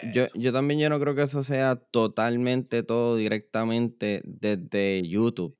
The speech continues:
Speaker 1: También es por la cantidad de views que ellos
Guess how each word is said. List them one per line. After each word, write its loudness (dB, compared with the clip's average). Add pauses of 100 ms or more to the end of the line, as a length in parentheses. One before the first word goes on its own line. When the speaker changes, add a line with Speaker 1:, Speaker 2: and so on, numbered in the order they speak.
(180)
Speaker 1:
También 0
es 2 (380)
por 2
la 4
cantidad 0
de 2
views 2
que 0
ellos 2